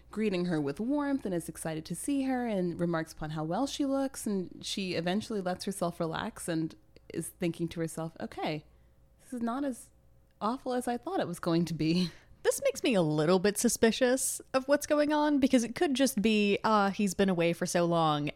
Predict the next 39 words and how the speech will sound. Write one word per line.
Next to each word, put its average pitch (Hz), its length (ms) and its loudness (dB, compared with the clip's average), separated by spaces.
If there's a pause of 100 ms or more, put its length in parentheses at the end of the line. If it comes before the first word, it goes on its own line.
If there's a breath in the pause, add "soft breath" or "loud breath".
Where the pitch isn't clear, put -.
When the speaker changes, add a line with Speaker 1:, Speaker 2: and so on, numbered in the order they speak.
(120)
Speaker 2:
absence 170 360 -2
makes 160 220 -2
the 170 100 -4
heart 151 220 -4
grow 151 180 -2
fonder." 147 560 0 (380 soft breath)
But 208 400 8
also, 262 640 6 (100)
is 262 300 -2
she 359 260 -4
a 403 80 -4 (200)
pawn 202 440 2
in 202 160 0
some 190 240 -2
kind 185 220 0
of 170 200 -4
business 160 440 0
machination? 160 960 -2 (360 soft breath)
I 349 320 -2
don't 190 360 4
know. 147 720 0 (180)
Speaker 1:
I 277 60 2
think 403 200 -2
she's 226 180 2
just 175 160 -2
surprised 165 460 -4
by 175 80 -2
basic 170 380 -6
human 165 240 0
decency. 160 560 -4
She 214 160 -6
gets 262 220 -2
it 185 120 -2
so 165 140 0
seldom. 160 580 0
Speaker 2:
Well, 240 220 4
that 175 260 0
too. 143 500 4
Speaker 1:
<laughs> - 40 -10